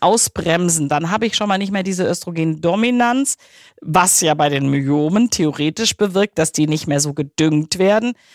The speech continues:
was aber auch grundsätzlich dazu führt, dass die Gebärmutterschleimhaut nicht mehr so hoch aufgebaut wird. Und wenn sie nicht so hoch aufgebaut ist, dann bluten die Frauen nicht so stark. Ja? Da kann man östrogenfreie Pillen nehmen.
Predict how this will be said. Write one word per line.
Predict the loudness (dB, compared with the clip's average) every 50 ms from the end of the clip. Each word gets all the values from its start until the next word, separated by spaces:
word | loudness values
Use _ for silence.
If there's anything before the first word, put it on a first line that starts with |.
| -20 -4 0
was | 0 2 4 2
aber | 2 4 4 2
auch | 2 0 -2
grundsätzlich | -2 0 2 2 2 2 0 -2 -2 -2 -4 -4 -2 0
dazu | -2 -2 -2 -2 -6
führt, | -6 -6 -2 -2 -2 -2 -2
dass | -4 -4 -2
die | -4 -2
Gebärmutterschleimhaut | -2 -2 -2 0 0 2 2 0 0 0 0 -2 0 0 0 0 0 0 -2 -4 -2
nicht | -4 -4 -2
mehr | -2 -4
so | -2 -2
hoch | -2 -4 -4 -6 -2 0
aufgebaut | 0 0 0 0 -6 -4 -2 0 0 0 -2 -2
wird. | 0 0 0 0 _ _ _ -20 -20 -18 -4
Und | 0 2 2
wenn | 4 4
sie | 4 2
nicht | 2 2
so | 0 -2
hoch | -2 -2 -4 -4
aufgebaut | 0 2 2 2 0 -2 -2 0 0 0 0
ist, | -2 -6 -2 0 0
dann | 0 0 -2
bluten | -4 -2 0 0 0 0 0 0
die | -2 -2
Frauen | -4 -2 -2 -2 -2 -2
nicht | -2 -4 -4
so | -4 -2
stark. | -2 -2 -2 -2 -4 -4 -4 -6 _ -2
Ja? | 2 4 4 4 2 _ -8 _ _ _ _ -2
Da | 0 0
kann | 2 2 2 4 4
man | 4 4 2
östrogenfreie | 2 0 -2 -4 -4 -4 -4 -4 -4 -2 0 0 0 0
Pillen | -2 0 2 2 4 4 4 4 2
nehmen. | 2 2 2 2 0 0